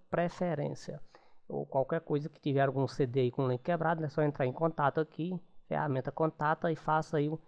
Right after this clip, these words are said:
o pedido aí do seu C D com link quebrado, ok? Pois é isso, eu espero que vocês tenham gostado e eu vou deixar na descrição do vídeo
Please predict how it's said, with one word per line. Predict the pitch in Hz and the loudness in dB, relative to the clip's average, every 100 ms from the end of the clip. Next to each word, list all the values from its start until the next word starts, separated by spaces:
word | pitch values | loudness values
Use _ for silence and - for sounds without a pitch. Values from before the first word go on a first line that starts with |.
| - - - | -20 -20 -12
o | 135 | -12
pedido | - 151 131 135 151 151 | -2 0 0 0 2 4
aí | 143 | 4
do | 147 | 2
seu | - 147 | 0 0
C | - 160 | 2 -2
D | 123 135 | 0 -2
com | 143 127 | 2 2
link | 139 147 | 0 -4
quebrado, | - 160 143 - | -6 -6 -4 -6
ok? | 120 - 175 180 - - - - | -6 -4 -4 -4 -8 -20 -20 -8
Pois | - 165 | -2 4
é | 180 | 6
isso, | 165 185 - | 6 4 -2
eu | |
espero | 151 - 147 | -4 0 -2
que | 143 | 0
vocês | 143 143 - 143 135 - | 0 -2 0 0 0 0
tenham | 131 | 2
gostado | 135 165 - 165 175 180 | 2 0 0 2 2 2
e | |
eu | 170 | 0
vou | |
deixar | 175 165 170 160 | 0 0 2 4
na | 160 | 4
descrição | 151 151 - - 139 | 2 -2 -4 0 2
do | 156 185 | 2 0
vídeo | 147 170 180 | 0 0 0